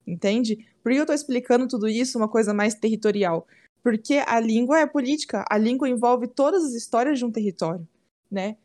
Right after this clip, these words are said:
Então, eu acho que esse filme é muito bom pra gente entender, né? E também, é, a emancipação, né, com o europeu ali, ela é, não, não acontece, né? Não acontece uma emancipação, porque no próprio filme a gente vê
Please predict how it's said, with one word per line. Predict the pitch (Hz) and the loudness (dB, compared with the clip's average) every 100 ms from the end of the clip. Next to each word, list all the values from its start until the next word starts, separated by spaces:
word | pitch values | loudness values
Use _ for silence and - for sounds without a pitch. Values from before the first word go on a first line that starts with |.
| _ _ _ | _ _ _
Então, | 208 208 233 226 - _ _ - | -6 -2 0 0 -4 _ _ 2
eu | 233 | 4
acho | 262 | 4
que | 294 | -2
esse | 269 262 | -4 -4
filme | 294 277 | -4 -2
é | |
muito | 254 320 440 285 | -2 -2 -2 2
bom | 233 | 0
pra | 240 | 0
gente | 226 202 214 | -6 -6 -8
entender, | 202 202 190 180 254 _ _ - | -8 -6 -2 -4 -4 _ _ -4
né? | 208 | 0
E | 220 | 2
também, | 233 226 220 285 285 - | 2 4 4 2 0 -4
é, | - 196 185 180 170 - _ _ - | 0 0 2 -2 -6 -10 _ _ -2
a | 214 | 2
emancipação, | 240 285 294 285 233 226 - 269 453 370 | 2 0 -2 -4 -4 -4 -4 -4 -2 -6
né, | 202 240 302 _ | -6 -8 -12 _
com | - 208 196 | -6 -4 0
o | |
europeu | 190 190 190 202 214 | 0 0 2 4 4
ali, | 180 240 294 294 _ _ _ | 0 -4 -6 -8 _ _ _
ela | - 233 | 2 4
é, | 247 | 4
não, | 254 247 - 254 262 277 254 | 2 0 -4 -2 0 -2 -2
não | 269 | -2
acontece, | 269 277 302 277 262 302 - 165 _ _ _ - | -2 -2 -4 -2 -2 -2 -8 -14 _ _ _ -10
né? | 196 208 | -4 -2
Não | 220 | -2
acontece | 233 254 254 294 294 | -2 -4 -2 -2 -2
uma | 240 | -2
emancipação, | 208 220 214 196 202 185 - _ _ - | -2 -4 -6 -4 -2 -4 -8 _ _ -6
porque | 208 233 226 | 2 2 2
no | 233 | -2
próprio | 233 262 277 403 | 2 2 4 2
filme | - 269 262 | 4 2 2
a | |
gente | 240 226 262 | 0 -2 0
vê | 220 226 | 2 2